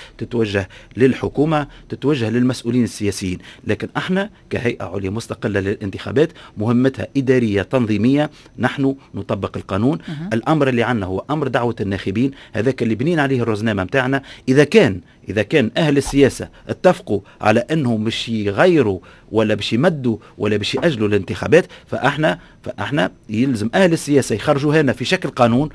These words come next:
Speaker 2: مهم.
Speaker 1: وإحنا ما علينا إلا أن نلتزم بأحكام القانون.
Speaker 2: على أساس أنه في بعض الدوائر الانتخابية ليس هنالك إلا مرشح وحيد في بعض الأحيان، بعض الدوائر
Speaker 1: <clears throat>
Speaker 2: اللي باش يتم الاعتماد على بتاتخ دورات،
Speaker 1: مم.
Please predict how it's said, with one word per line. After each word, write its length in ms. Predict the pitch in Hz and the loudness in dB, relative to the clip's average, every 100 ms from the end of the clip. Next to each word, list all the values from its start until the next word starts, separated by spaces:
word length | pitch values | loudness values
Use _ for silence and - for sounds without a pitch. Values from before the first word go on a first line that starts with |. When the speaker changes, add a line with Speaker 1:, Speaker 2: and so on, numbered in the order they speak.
| - 202 | -10 -2
Speaker 2:
مهم. 100 | 147 | 0
Speaker 1:
وإحنا 320 | - 147 151 - | 2 0 -2 -4
ما 100 | 117 | 0
علينا 360 | 104 107 135 123 135 | 2 2 2 0 0
إلا 240 | 120 110 | 0 0
أن 100 | 110 | -2
نلتزم 500 | 104 117 131 131 127 | -2 -2 -2 -2 -4
بأحكام 500 | 113 113 - - 110 | -2 -4 -4 -6 -6
القانون. 360 | 104 107 98 - - - | -6 -8 -8 -8 -8 -6
Speaker 2:
على 220 | 170 - | -2 -2
أساس 220 | 202 220 | -2 0
أنه 240 | 208 208 190 | 2 2 0
في 140 | 185 | 0
بعض 280 | 185 185 175 | 0 0 0
الدوائر 540 | 160 165 175 - 170 | 0 0 0 -2 -4
الانتخابية 760 | 151 160 160 175 165 151 175 160 | -2 -4 -4 -6 -4 -2 0 0
ليس 220 | 165 160 | -2 -4
هنالك 300 | 156 165 - | -6 -6 -6
إلا 160 | 170 151 | -6 -6
مرشح 580 | 156 175 - 156 - | -6 -8 -10 -12 -8
وحيد 480 | 135 156 - 262 330 | -6 -4 0 2 2
في 140 | - 156 | -2 -6
بعض 260 | 151 143 | -6 -4
الأحيان، 600 | 139 - - 220 254 240 | -4 -4 0 4 4 4
بعض 200 | 165 165 | 0 -4
الدوائر 360 | 147 175 170 170 | 0 2 2 0
Speaker 1:
<clears throat> 40 | 170 | -2
Speaker 2:
اللي 120 | 151 | -4
باش 320 | 170 - - 143 - - - | -4 -6 -6 -6 -10 -16 -14
يتم 340 | - 190 180 | -6 -2 -2
الاعتماد 480 | 156 160 165 170 156 | -2 -6 -6 -6 -4
على 200 | 151 147 | -6 -8
بتاتخ 320 | - 156 - | -10 -14 -12
دورات، 400 | 147 143 139 | -8 -6 -4
Speaker 1:
مم. 60 | 151 | -4